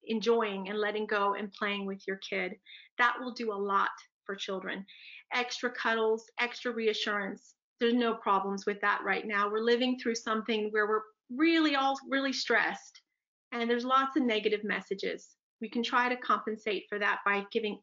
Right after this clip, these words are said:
extra reassurance and cuddles at this time, definitely. So these are some of the micro things that I think are really important and that you've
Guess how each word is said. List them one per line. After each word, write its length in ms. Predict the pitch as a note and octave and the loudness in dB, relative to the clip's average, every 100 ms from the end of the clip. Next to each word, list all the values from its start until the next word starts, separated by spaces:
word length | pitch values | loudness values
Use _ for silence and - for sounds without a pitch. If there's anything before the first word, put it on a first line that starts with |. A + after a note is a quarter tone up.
| - | -4
extra 320 | A3 - A3 | -4 -4 -2
reassurance 520 | G#3+ G3 - F#3 F#3+ | 0 0 -2 -4 -4
and 120 | F#3+ F#3+ | -8 -6
cuddles 320 | F#3+ F3+ - | -6 -6 -8
at 80 | - | -8
this 160 | F3 D#3+ | -8 -8
time, 400 | - E3 - F#3+ _ _ _ | -4 -4 -4 -12 _ _ _
definitely. 600 | G3+ G3 G3 - - F#3+ _ - - - - | -6 -4 -8 -10 -12 -14 _ -16 -14 -14 0
So 100 | G#4+ | 2
these 160 | A#4+ D5+ | 2 2
are 160 | C5 | 4
some 140 | F#4+ D#4 | 6 6
of 60 | |
the 60 | C#4 | 6
micro 580 | A#3+ A3 A3+ - G#3+ G#3 - | 4 4 2 0 0 0 -2
things 500 | E3+ D#3+ F3+ - - - - - | -6 -6 -12 -18 -20 -20 -20 0
that 100 | - | 2
I 80 | G#3+ | 2
think 220 | G#3+ A#3 | 0 0
are 80 | G#3+ | 0
really 240 | G3+ G3 | -2 -2
important 640 | G3 F#3+ - F3+ - G3+ G3 | -6 -4 0 0 0 -4 -4
and 140 | G#3+ A3 | -2 -2
that 140 | |
you've 100 | - | -2